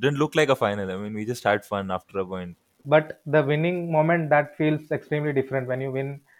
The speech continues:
Speaker 2: That's a win.
Speaker 1: Goal after a
Speaker 2: So,
Speaker 1: long time, yeah.
Speaker 2: yeah.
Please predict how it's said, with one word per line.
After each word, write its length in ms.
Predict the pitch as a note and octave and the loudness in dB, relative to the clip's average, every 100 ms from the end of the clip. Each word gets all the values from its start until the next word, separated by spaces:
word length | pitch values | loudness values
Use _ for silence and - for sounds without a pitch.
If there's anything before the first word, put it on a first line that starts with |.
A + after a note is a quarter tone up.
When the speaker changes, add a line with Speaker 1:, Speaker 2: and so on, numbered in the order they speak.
| _ _ - | _ _ -4
Speaker 2:
That's 280 | C#3 C#3 D3 | 0 2 0
a 60 | |
win. 220 | C3+ B2+ C3+ G2 | -2 -4 -8 -6
Speaker 1:
Goal 280 | G#2 G#2+ G#2+ | 0 2 0
after 140 | C#3+ | 0
a 100 | C3+ | 0
Speaker 2:
So, 40 | |
Speaker 1:
long 220 | A2 F#2 F2+ | 0 -4 -8
time, 200 | F2 F2 | -12 -10
yeah. 140 | F2 - _ _ | -12 -14 _ _
Speaker 2:
yeah. 340 | C#3 C3 B2+ | -2 0 0